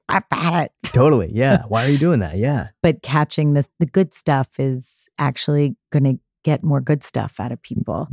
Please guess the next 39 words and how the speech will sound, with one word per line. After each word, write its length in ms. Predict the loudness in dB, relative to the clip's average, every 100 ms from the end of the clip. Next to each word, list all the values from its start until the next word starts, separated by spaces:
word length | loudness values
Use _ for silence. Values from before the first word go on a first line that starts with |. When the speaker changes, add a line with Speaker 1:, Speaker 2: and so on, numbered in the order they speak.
| -12 -10
Speaker 2:
Totally. 340 | -2 -2 -2 -8 _ _
Speaker 1:
So 500 | -6 -2 0 0 -2 -8
the 540 | -10 -4 -2 -2 -6 -10 -6
idea 800 | -4 -4 -2 0 0 0 -2 -4
also 340 | -4 -4 -2 -2
with 260 | -4 -8
kids, 440 | -6 -4 -4 -6 -8 -18 -16
what 380 | -12 -4 -4 -2
you 80 | -2
were 80 | -2
saying, 280 | -2 -2 0
I'm 120 | 0
just 260 | 0 -2 -4
translating 520 | -4 -2 -2 -2 -2
it 60 | -4
right 300 | -2 -2 -2
back 220 | -4 -8
to 300 | -8 -8 -6 -10 _ _
parents 340 | -2 0 -2 -4
and 160 | -6
kids, 380 | -4 -2 -2 -6 -2
is 240 | -2 -2
just 300 | -6 -6 -6 -6
all 240 | -2 -2 -2
feelings 420 | -2 0 0 -2
are 100 | -2
welcome 500 | -2 -4 -2 0 0
and 120 | 0 -4
all 220 | -4 -2
behaviors 580 | -2 -2 -2 -2 -4 -4
are 120 | -2
not. 400 | -2 -2 -8 -20 _ _ _ -2
And 180 | -2
so 240 | 0 0 2
if 160 | 2 4
Speaker 2:
Hmm. 60 | 2
Speaker 1:
you 80 |
can 280 | 0 0 0
welcome 480 | 2 0 0 -2 -2